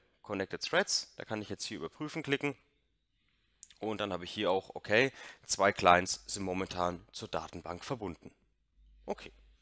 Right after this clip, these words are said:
funktioniert, funktioniert hervorragend und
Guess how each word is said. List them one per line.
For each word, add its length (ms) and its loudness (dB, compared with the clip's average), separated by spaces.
funktioniert, 640 -6
funktioniert 480 -10
hervorragend 580 2
und 640 -6